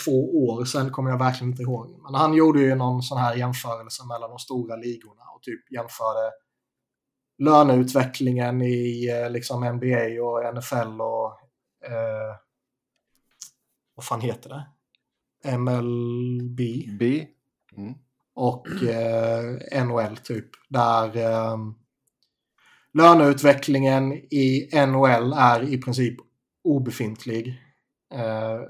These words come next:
Speaker 1: om man tar de bästa spelarna idag,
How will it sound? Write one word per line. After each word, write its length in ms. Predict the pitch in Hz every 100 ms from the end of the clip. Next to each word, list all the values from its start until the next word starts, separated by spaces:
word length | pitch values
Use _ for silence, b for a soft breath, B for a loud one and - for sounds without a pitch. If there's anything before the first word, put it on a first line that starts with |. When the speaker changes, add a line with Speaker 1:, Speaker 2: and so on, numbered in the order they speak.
| -
Speaker 1:
om 140 | - 131
man 140 | 123
tar 420 | 131 123 117 117 _ _ _ _ -
de 160 | 131
bästa 300 | 123 131 -
spelarna 640 | 123 131 127 120 113 113 113 - _ _ -
idag, 640 | 127 117 110 120 127